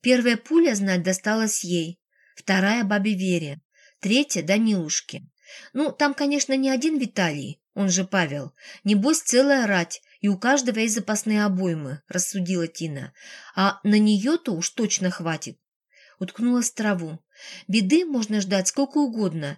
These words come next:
и все равно свалится она, как снег на голову. Все равно окажешься к ней не готовой.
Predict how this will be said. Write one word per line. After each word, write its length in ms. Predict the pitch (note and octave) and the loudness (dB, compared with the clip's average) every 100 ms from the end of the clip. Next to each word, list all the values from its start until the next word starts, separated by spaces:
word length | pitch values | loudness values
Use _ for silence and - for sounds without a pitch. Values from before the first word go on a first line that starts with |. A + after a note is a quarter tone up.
| _ - | _ -6
и 80 | |
все 220 | A3 C#4+ D4 | -2 2 2
равно 480 | D4+ C#4+ C4+ F#3+ | 2 2 0 -2
свалится 640 | - G3+ C4 D#4+ D4 - G3+ | -2 -2 2 2 2 0 0
она, 220 | F#3 F3 | 0 0
как 180 | F3+ F3 | -2 -4
снег 300 | - C#4+ C#4+ | -2 -2 -2
на 120 | C#4+ | -4
голову. 640 | A#3 A3 F3+ D#3 A#2+ G2+ - - - | -2 -2 -2 -2 -6 -14 -16 -20 -12
Все 200 | - D#4 | -2 0
равно 340 | E4 E4 C#4 | 2 2 0
окажешься 600 | G#3 - E4 D#4 B3+ - F3 | 0 0 0 2 2 0 -2
к 80 | |
ней 120 | G3+ A#3 | -2 -2
не 140 | B3+ | -2
готовой. 640 | A#3+ A#3 F#3+ C#3+ C3 F3 | -4 -4 -6 -6 -8 -12